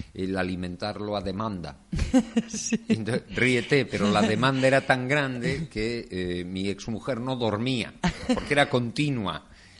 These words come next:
Speaker 1: Y un día acabó en urgencias porque el niño empezó a tener vómitos, vómitos en escopetazo, que te asustan
Speaker 2: <laughs>
Speaker 1: mucho porque son los típicos de la meningitis.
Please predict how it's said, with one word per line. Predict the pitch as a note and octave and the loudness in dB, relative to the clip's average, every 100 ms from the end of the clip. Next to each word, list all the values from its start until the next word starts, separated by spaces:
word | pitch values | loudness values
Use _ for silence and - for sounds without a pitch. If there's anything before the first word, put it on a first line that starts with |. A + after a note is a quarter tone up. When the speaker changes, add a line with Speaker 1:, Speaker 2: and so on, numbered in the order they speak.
| - | -14
Speaker 1:
Y | A#2 | -2
un | B2+ C#3 | 0 2
día | C#3+ | 2
acabó | A#2+ F#2+ A2 | 2 0 0
en | B2 | 0
urgencias | C3 C3 - D3+ D3 - A#2 - | 0 0 0 -2 -4 -6 -6 -6
porque | F#2 - | -10 -8
el | F2 | -8
niño | G2 | -6
empezó | G2 G2+ A#2 | -6 -8 -8
a | F2 | -10
tener | F#2 F#2 F2 | -8 -8 -6
vómitos, | F#2+ A#2 G#2 - E2 | -6 -4 -6 -8 -8
vómitos | F2 G2 G2 G2 F#2+ | -6 -6 -8 -10 -10
en | F2 | -10
escopetazo, | - - - - D#3+ - A2 | -10 -12 -14 -4 -2 -2 -4
que | F#2 | -2
te | G2+ | -4
asustan | F#2 G#2+ C#3 G#2 A2 | -4 -4 -2 -2 -2
Speaker 2:
<laughs> | |
Speaker 1:
mucho | C3 D3+ | -4 -4
porque | B2+ F#2+ | -6 -8
son | G2 G#2 | -8 -6
los | F2+ - | -6 -8
típicos | F#2 - E2+ | -12 -10 -10
de | F2 | -6
la | E2+ | -6
meningitis. | E2+ F#2+ A2 G3 E3+ - - | -6 -8 -8 -10 -8 -10 -12